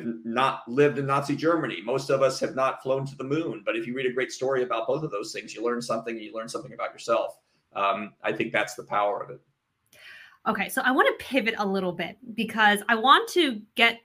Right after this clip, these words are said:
Speaker 2: your insight as the executive director at Harvard Business School. Can you let us know,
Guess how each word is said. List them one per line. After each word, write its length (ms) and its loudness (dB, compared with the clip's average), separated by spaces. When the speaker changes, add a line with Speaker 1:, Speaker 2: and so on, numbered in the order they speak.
Speaker 2:
your 400 2
insight 540 -2
as 340 8
the 120 -2
executive 360 -2
director 340 0
at 140 -6
Harvard 300 0
Business 260 -8
School. 340 -12
Can 200 2
you 160 2
let 160 4
us 200 0
know, 420 0